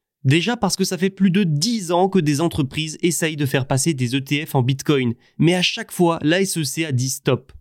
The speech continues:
Ensuite, c'est notable parce qu'on parle de la plus importante des crypto-monnaies, ambassadrice d'un marché cryptographique qui représente mille sept cents milliards de dollars. Il y a donc de forts enjeux financiers derrière.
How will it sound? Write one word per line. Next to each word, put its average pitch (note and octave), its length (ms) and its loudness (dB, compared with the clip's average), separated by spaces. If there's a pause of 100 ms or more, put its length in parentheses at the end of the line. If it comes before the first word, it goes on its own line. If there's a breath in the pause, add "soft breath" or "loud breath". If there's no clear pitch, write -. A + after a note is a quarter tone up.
(420)
Ensuite, D3+ 480 2
c'est C3 140 -2
notable F3+ 500 2
parce C#3+ 160 -2
qu'on D#3 160 0
parle D#3+ 260 0
de D#3 100 2
la D3 80 0
plus D#3+ 320 -2
importante F#3+ 680 0
des D3+ 160 0
crypto-monnaies, C#3+ 720 2 (180)
ambassadrice E3 640 0
d'un C3+ 140 2
marché B2+ 260 0
cryptographique F3+ 800 -2 (220 soft breath)
qui E3 100 0
représente E3+ 580 0
mille F#3 280 4
sept - 300 -2
cents G#3+ 200 2
milliards E3+ 540 2
de D#3 100 0
dollars. C#3 520 -2 (200)
Il C3+ 120 4
y A#2+ 80 4
a A#2 40 2
donc C#3 220 4
de A#2+ 160 2
forts C#3+ 300 -2
enjeux E3+ 240 2
financiers G3 500 0
derrière. D3 640 -2